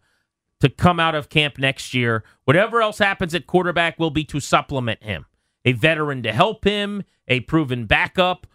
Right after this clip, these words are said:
or keeping Heinicke around but naming him the Q B two."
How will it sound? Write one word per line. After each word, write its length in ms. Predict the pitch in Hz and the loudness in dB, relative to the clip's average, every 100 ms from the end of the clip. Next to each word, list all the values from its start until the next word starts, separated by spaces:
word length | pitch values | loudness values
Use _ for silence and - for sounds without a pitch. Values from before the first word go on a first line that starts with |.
| _ | _
or 100 | 123 | -2
keeping 380 | 123 160 151 139 | 0 0 -2 -2
Heinicke 520 | 131 147 151 - 143 | 0 0 -2 -2 -2
around 380 | 131 143 143 139 | 0 0 -2 -4
but 140 | 123 | -8
naming 300 | 127 131 135 | -6 -4 -4
him 160 | 127 131 | -4 -4
the 80 | 113 | -6
Q 200 | - 131 | -6 -4
B 200 | 110 104 | -4 -8
two." 640 | - 190 208 190 185 180 | -2 0 0 -2 -2 -6